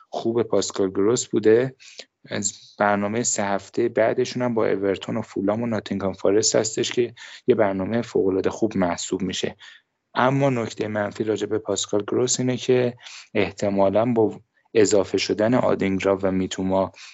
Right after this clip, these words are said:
و برگشتنشون از جام ملت‌های آسیا و آفریقا،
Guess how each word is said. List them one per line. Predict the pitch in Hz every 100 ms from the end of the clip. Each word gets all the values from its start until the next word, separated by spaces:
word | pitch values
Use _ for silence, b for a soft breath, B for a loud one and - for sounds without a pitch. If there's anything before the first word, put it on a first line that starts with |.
| B -
و | 101
برگشتنشون | 98 98 92 95 90 - 127 117 101
از | 95
جام | - 95
ملت‌های | 95 92 90 95
آسیا | 92 - 95
و | 92
آفریقا، | 95 90 - 95 98 113 131